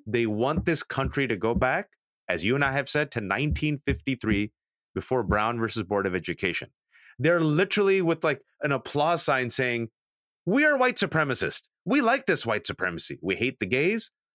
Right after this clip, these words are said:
the women, the blacks, the Muslims, the immigrants, regulation, the poor. We hate 'em all." And what do our mainstream institutions and mainstream media do, Danielle, in this moment, where they're literally telling you the James Bond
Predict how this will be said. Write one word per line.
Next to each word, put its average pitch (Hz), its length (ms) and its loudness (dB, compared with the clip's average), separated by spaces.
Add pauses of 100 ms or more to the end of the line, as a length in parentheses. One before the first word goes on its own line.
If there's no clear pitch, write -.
(120)
the 104 140 0
women, 165 400 2 (360)
the 104 100 0
blacks, 117 540 0 (240)
the 113 80 0
Muslims, 156 600 0 (180)
the 113 180 -2
immigrants, 160 540 0 (220)
regulation, 139 840 2 (140)
the 110 140 -2
poor. 165 500 0 (140)
We 208 140 4
hate 226 200 4
'em 180 140 2
all." 156 300 0 (640)
And 143 460 0
what 160 360 0
do 185 300 2
our 151 200 2
mainstream 143 520 0
institutions 131 720 -2
and 113 140 0
mainstream 117 400 -2
media 101 260 0
do, 90 200 0
Danielle, 80 440 -4
in 139 180 0
this 147 220 0
moment, 95 320 -2 (220)
where 156 160 2
they're 165 180 2
literally 202 400 2
telling 170 340 0
you 165 100 2
the 143 100 2
James 131 300 0
Bond 120 420 0